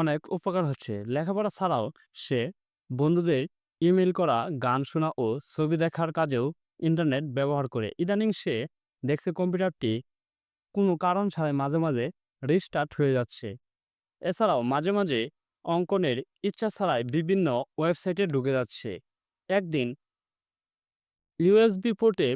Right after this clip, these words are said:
পেন ড্রাইভ প্রবেশ করলে সে অবাক হয়ে দেখল তার সব ফাইল শর্টকাট হয়ে গেছে, মূল ফাইলগুলো কোথাও দেখা যাচ্ছে না। আমরা এ-, এই দুটি ঘটনা থেকে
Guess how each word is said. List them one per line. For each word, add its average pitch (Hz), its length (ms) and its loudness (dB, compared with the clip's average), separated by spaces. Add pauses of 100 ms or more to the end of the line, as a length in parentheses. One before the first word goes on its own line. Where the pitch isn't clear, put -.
(140)
পেন 170 240 2
ড্রাইভ 185 220 0
প্রবেশ 190 240 2 (120)
করলে 170 320 0 (360)
সে 156 140 0 (180)
অবাক 196 240 0
হয়ে 190 200 2
দেখল 175 200 -2 (440)
তার 156 160 2 (160)
সব 156 220 -2 (180)
ফাইল 117 240 0 (380)
শর্টকাট 165 640 -2
হয়ে 135 240 -2
গেছে, 110 240 -6 (840)
মূল 190 240 6 (100)
ফাইলগুলো 185 420 6 (200)
কোথাও 151 300 0 (480)
দেখা 143 360 0
যাচ্ছে 131 340 -2
না। 92 80 -6 (400)
আমরা 190 220 0 (180)
এ-, 170 240 -2
এই 156 100 2 (100)
দুটি 143 260 0 (560)
ঘটনা 143 400 0
থেকে 190 160 2